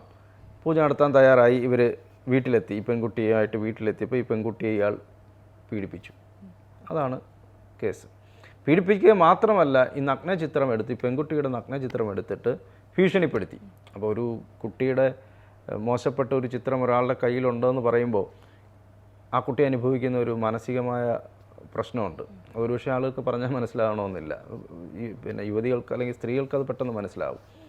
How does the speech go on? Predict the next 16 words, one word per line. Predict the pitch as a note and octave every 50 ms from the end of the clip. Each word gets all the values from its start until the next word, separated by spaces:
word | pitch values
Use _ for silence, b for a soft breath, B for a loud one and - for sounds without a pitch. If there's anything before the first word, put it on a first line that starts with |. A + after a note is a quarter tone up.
| b b b b b b b b b b b b - -
അപ്പോൾ | - D#3 D#3
അത് | F3 F#3+ B3+
പറഞ്ഞിട്ടാണ് | B3+ B3 A3+ A3 G#3+ F#3 G3 F#3 F3+ F3
പിന്നെ | D3+ D3+ D3 D3
ഇയാളുടെ | C#3+ C3 B2+ A#2+ A2+ A2+
ഭീഷണി. | G#2+ G#2+ G#2 F2+ - - F#2 - - - - - - - - b b b b b b b b - - - - D#3
ഈ | F3
കുട്ടി | E3+ F#3 D#3 G3+ G#3
കോളേജിൽ | F3+ - E3 E3 F3 F#3 G3 G3
പോകുന്ന | F#3+ - F3 E3 E3 E3 E3
സമയത്ത് | D#3+ - D3 C#3+ D3 D3 C#3 A#2 - C#3+ C#3 - -
അവിടെ | C3+ C#3 D3+ E3
ചെന്ന് | D#3 - C#3+ C#3+ B2+
ഭീഷണിപ്പെടുത്തി. | A2+ A2+ G#2 - G#2+ F#2 D#2+ - D#2 - - - - - - - - - - - -
എന്നിട്ട് | D3 D#3+ E3 E3
ഇയാൾ | D#3+ D#3 D3+ D3+ D#3 E3+